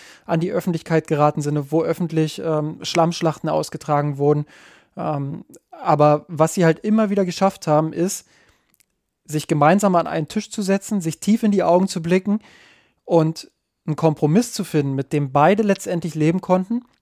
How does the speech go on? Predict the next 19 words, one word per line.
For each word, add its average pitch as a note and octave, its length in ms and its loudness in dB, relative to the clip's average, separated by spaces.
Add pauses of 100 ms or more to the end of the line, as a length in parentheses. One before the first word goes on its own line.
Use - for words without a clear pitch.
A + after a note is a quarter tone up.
(540)
und D#3 180 -2
den D3 160 2
beide D#3+ 300 4
letztendlich F3+ 560 -4
dann D#3 160 0
auch D#3+ 180 4
verteidigt D#3+ 640 0
haben. - 320 -8
Egal, D#3 340 2
ob - 140 -8
sie F3 200 -8
anfänglich E3+ 540 -2
dafür F#3+ 420 0
waren A3 220 -2 (720)
oder F3+ 300 4
eben D#3+ 240 0
nicht. C#3 300 -6 (140)
Und D#3+ 380 -6
das - 380 0